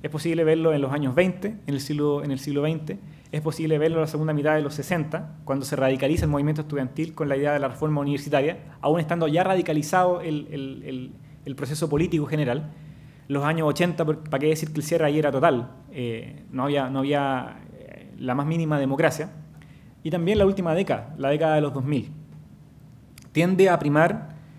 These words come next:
eh, una definición de, de tácticas, de métodos de lucha, en donde predomina mucho más lo, la, la expresividad. El, el elemento quizás más,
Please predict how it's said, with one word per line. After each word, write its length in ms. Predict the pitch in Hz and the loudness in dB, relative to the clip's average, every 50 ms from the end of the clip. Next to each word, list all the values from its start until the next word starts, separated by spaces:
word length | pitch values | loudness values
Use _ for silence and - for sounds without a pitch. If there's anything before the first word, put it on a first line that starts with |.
| - - - - - - - | -20 -20 -20 -20 -20 -10 -6
eh, 560 | 139 123 117 117 117 113 113 110 113 120 120 - - | -4 -2 0 0 0 -2 -2 -4 -6 -10 -12 -8 -4
una 200 | 147 160 170 170 | -2 0 2 2
definición 680 | 165 156 151 151 143 135 143 - 170 170 170 165 151 - - - | 2 2 0 0 -2 -2 0 0 0 0 0 -2 -6 -8 -12 -8
de, 200 | 151 127 131 131 | -4 -2 -2 -2
de 180 | 139 135 139 | -2 -2 0
tácticas, 580 | 127 151 180 175 - 143 143 135 131 147 127 117 | 2 2 2 2 2 -2 -4 -2 -2 -2 -2 0
de 80 | 131 | 0
métodos 520 | 131 147 165 180 175 175 165 160 160 156 151 | 2 2 2 2 2 2 2 2 2 2 2
de 100 | 156 147 | 0 2
lucha, 380 | 151 170 180 151 - 185 202 208 - - - - - - - - - - - - - - - | 2 2 0 0 -2 -4 -4 -6 -10 -16 -20 -20 -20 -20 -20 -20 -20 -20 -20 -20 -20 -8 -4
en 160 | 135 135 135 | -2 0 0
donde 200 | 143 147 143 135 | 2 0 2 2
predomina 400 | 143 143 139 139 160 180 185 175 | 4 4 4 4 2 2 2 2
mucho 240 | 180 196 190 185 185 | 2 0 0 0 2
más 240 | 175 185 185 160 | 2 2 2 2
lo, 480 | 180 170 170 165 165 160 160 156 147 - | 2 4 4 4 4 2 0 0 -4 -4
la, 240 | 131 135 131 - - - | -4 -4 -4 -4 -6 -4
la 120 | - 139 | -4 -4
expresividad. 540 | 131 - 147 - - 139 131 120 117 104 98 - - - - - - - - - - - - - | -2 -2 -2 -2 0 0 2 2 2 0 -4 -8 -14 -18 -20 -20 -20 -20 -20 -20 -18 -16 -14 -10
El, 280 | - 147 135 131 131 131 | -6 -4 -4 -4 -4 -2
el 140 | - 156 147 | 0 2 2
elemento 360 | 156 160 185 214 208 202 233 | 4 4 4 4 4 4 4
quizás 300 | 202 185 - - 196 190 | 2 2 2 2 2 4
más, 580 | 185 190 196 202 202 202 196 196 202 196 190 | 4 6 8 8 8 8 6 6 4 2 0